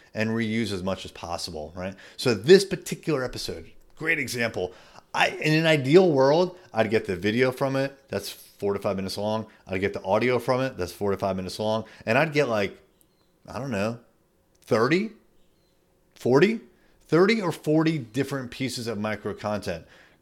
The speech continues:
Now, it may sound like a tremendous amount. You can't slice thirty or forty, like, moments out of this video and audio. But what you could do is you could slice out maybe, I don't know,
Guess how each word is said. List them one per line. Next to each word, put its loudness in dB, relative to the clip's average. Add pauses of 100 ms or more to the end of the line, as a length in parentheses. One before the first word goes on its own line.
(140)
Now, 0
it 0
may 2
sound -2
like -4
a -4
tremendous -2
amount. 0
You -6
can't -6
slice -4 (580)
thirty 2
or 0
forty, 2
like, -4
moments 0
out -2
of -4
this -4
video -2
and -4
audio. -2 (280)
But 0
what 2
you -4
could 6
do 4
is 2
you -2
could -4
slice 2
out 0
maybe, -2 (400)
I -14
don't -8
know, -2